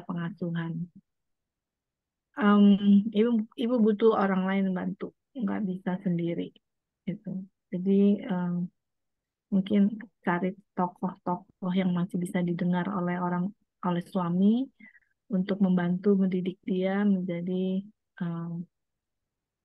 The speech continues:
seorang suami dulu ya, seorang pria deh, seorang pria. Makanya ada, ada, ada sesi pria sejati nanti sama Pak Jarod.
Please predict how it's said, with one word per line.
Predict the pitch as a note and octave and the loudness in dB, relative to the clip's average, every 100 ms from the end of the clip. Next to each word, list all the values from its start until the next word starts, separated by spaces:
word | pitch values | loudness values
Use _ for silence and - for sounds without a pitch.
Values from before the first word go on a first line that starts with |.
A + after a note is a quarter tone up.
| _ | _
seorang | G3 G3+ F3 F3+ F3 F3 G3+ G3 _ _ _ _ - _ | -8 -6 -4 -6 -6 -6 -6 -8 _ _ _ _ -20 _
suami | G3 F3+ F3 F#3 F3+ | -2 0 0 0 4
dulu | F#3+ A3 G3 | 6 6 6
ya, | F3 | 2
seorang | F3 F#3 G3 | -4 -2 0
pria | A3 G#3+ A#3 A3 | 2 2 4 2
deh, | F3 A3 - G#3+ | 0 -6 -10 -8
seorang | F#3 F#3 | -8 -6
pria. | F#3 F#3+ G3 G#3+ A3+ | -6 -4 -2 -2 -2
Makanya | F#3+ F#3+ G3 F#3+ F#3 | -4 0 -2 -2 -6
ada, | E3+ _ - | -10 _ -14
ada, | F3+ F#3 F3+ F3+ F3+ G3 - _ - | -8 -4 -4 -4 -4 -6 -12 _ -6
ada | F#3+ | -4
sesi | F#3+ F#3+ G3 | 0 0 0
pria | G3 G3 F#3 F#3 | -2 0 0 0
sejati | F#3+ F3 E3 G#3 | 0 0 2 2
nanti | G3 F#3+ G3 G3 | 4 4 2 0
sama | F3+ E3+ | 0 -2
Pak | F#3 G3 | -4 -4
Jarod. | E3 F3+ F#3+ | -4 -2 -2